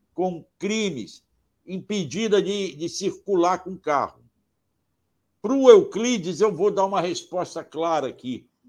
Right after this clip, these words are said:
Há setores, sim. Quem são os policiais que estão investigando, junto com o Alexandre de Moraes, a questão dos fake news e,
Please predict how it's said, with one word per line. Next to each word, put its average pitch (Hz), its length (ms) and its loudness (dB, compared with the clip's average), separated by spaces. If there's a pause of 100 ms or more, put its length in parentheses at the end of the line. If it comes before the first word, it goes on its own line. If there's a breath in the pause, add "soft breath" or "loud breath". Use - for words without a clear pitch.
(100)
Há 208 160 0
setores, 202 680 -2
sim. 175 360 -10 (300)
Quem 277 240 -2
são 269 300 2
os 202 120 -6
policiais 190 720 -2
que 180 140 -12
estão 180 320 -8
investigando, 160 960 -4 (160)
junto 185 580 -2
com 185 480 -2
o 165 220 2
Alexandre 160 560 -2
de 147 80 -4
Moraes, 147 680 0 (300)
a 170 120 -2
questão 180 460 -4
dos 165 160 -2
fake 165 400 -2
news 160 340 -4
e, 156 360 -2